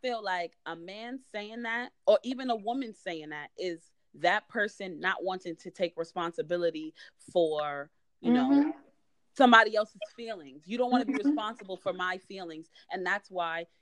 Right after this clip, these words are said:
Speaker 1: you don't wanna be in a serious relationship with me.
Speaker 2: Right. Right.
Speaker 1: Because if you, if that, that, that's just the only thing. I don't know why <laughs> niggas tolerated that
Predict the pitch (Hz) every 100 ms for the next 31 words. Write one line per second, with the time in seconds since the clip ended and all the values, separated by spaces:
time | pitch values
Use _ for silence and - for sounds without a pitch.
0 | - 180 190 175 180 165 175 165 - 170
1 | 160 160 - 147 165 170 147 143 123 -
2 | 101 85 202 202 208 214 - _ _ _
3 | _ _ _ _ _ - 190 202 180 165
4 | 180 151 156 156 _ _ _ _ _ _
5 | _ 196 180 180 247 262 - 214 196 -
6 | 269 - 165 185 214 233 226 196 190 247
7 | - 254 226 208 214 214 208 180 220 247
8 | 254 240 247 262 262 262 254 _ _ 247
9 | 277 262 294 - 233 233 208 185 170 -
10 | 165